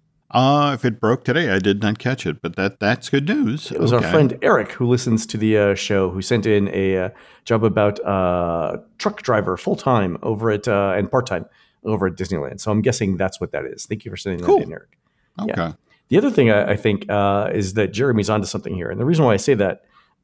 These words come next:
Speaker 2: normally I would say that the tram issue is entirely about staffing. But my mom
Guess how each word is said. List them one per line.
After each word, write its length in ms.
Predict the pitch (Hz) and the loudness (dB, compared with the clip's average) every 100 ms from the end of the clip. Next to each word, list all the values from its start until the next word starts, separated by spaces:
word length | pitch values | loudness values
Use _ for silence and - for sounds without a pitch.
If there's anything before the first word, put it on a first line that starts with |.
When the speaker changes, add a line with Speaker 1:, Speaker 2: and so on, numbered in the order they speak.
| - | 0
Speaker 2:
normally 340 | 247 214 131 | 4 6 6
I 40 | 110 | 6
would 120 | 101 | 4
say 140 | 107 92 | 2 0
that 240 | 92 - | 0 -2
the 300 | 95 87 90 - | -2 -2 -4 -10
tram 460 | - 113 107 104 | -2 0 2 2
issue 420 | 95 92 - 90 - | -2 -4 -2 -2 -2
is 220 | 104 92 | -2 -4
entirely 480 | - 107 104 101 95 | -6 -4 0 0 0
about 240 | 85 85 - | -2 -6 -4
staffing. 400 | 71 - - 95 | -6 -6 -10 -6
But 120 | 147 | -2
my 120 | 147 | 0
mom 580 | 139 139 269 233 - 95 | 2 2 2 0 -2 -8